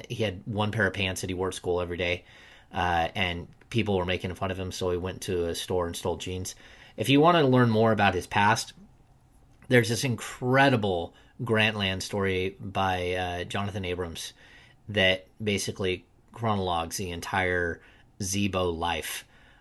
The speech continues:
Um, but it's the, like, overwhelming theme is that it's never that far away from him.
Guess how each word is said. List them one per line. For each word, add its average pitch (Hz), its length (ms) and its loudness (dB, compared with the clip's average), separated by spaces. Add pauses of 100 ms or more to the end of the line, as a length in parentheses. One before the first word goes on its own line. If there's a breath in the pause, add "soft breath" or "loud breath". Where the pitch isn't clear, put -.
(140 soft breath)
Um, 107 360 0
but 131 340 0 (100)
it's - 440 -4 (360)
the, 123 400 0
like, 117 320 -4
overwhelming 123 560 0
theme 120 380 -2
is 101 220 -4
that 104 260 -4
it's - 240 -6
never 117 600 -2
that 104 220 0
far 101 280 -2
away 92 180 -2
from 87 220 -8
him. 82 140 -16